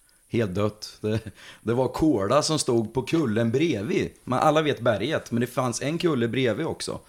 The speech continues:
Där, där kunde man stå också. Där stod Kåla med en <laughs> megafon. "Kamraterna!" <laughs> Sådär. Så där, det minns jag. Eh,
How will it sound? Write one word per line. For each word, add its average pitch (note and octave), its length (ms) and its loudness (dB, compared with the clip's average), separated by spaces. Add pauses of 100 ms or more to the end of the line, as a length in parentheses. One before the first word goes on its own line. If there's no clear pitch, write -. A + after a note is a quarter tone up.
(200)
Där, E3 540 0
där D3 160 2
kunde F3 240 0
man B2+ 220 0
stå A2+ 240 2
också. G2+ 360 -2 (420)
Där C#3 160 2
stod C#3+ 240 -2
Kåla B2+ 440 2
med C#3 280 2
en C3 120 2
<laughs> A#2+ 340 0
megafon. C3 600 2 (280)
"Kamraterna!" C4 720 8 (960)
<laughs> E3 800 4
Sådär. C3+ 400 6 (340)
Så - 140 -4
där, D3 680 6
det B2 220 0
minns B2 380 0
jag. F2 160 4 (340)
Eh, F2+ 500 -4